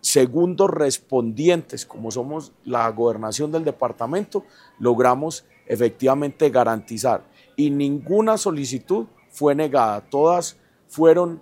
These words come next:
aprobadas y se generó precisamente este hecho, incluso haciendo una adición presupuestal importante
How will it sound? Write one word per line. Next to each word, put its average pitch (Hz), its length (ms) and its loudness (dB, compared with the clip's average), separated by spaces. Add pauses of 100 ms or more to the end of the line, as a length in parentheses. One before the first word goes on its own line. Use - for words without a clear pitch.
(120)
aprobadas 131 920 2 (320)
y 131 160 2
se 123 160 4
generó 120 340 -2
precisamente 143 1000 -6
este 147 420 0
hecho, 180 240 -2
incluso 117 380 -4
haciendo 135 500 -2 (260)
una 135 260 -2
adición 110 360 -4
presupuestal 120 680 -8 (100)
importante 175 920 -2